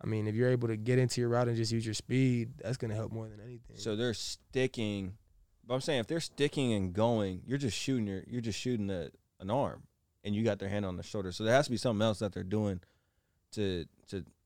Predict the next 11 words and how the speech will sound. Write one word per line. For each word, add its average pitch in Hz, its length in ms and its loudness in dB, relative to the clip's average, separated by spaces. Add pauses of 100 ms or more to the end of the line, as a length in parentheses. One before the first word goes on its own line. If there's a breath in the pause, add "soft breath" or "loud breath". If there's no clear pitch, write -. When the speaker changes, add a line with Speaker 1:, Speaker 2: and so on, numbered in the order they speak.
(540)
Speaker 2:
to 95 100 -6
threaten 120 360 2
you 95 120 0
because 90 520 -6
Speaker 1:
No, 135 160 2
it, - 40 8
Speaker 2:
otherwise 107 380 6
Speaker 1:
it 151 180 6
definitely 156 500 6
is, 156 300 6
but 131 400 4